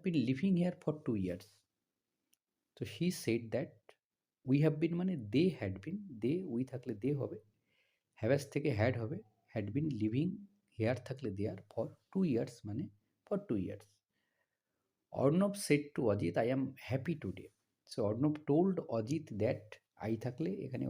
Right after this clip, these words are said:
অর্ণব So, he, আমি যা থাকলে was or he was happy today থাকলে that। My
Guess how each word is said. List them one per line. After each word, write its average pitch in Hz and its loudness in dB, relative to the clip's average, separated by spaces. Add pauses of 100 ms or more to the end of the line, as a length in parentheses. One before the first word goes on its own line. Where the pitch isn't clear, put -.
অর্ণব 127 0 (460)
So, - 0 (300)
he, 135 4 (720)
আমি 104 0
যা 120 2
থাকলে 120 -2
was 101 0 (100)
or 135 -2 (120)
he 113 -2 (120)
was 139 -4 (160)
happy 95 -2 (160)
today 104 -2
থাকলে 180 -6 (100)
that। - -14 (1400)
My 139 8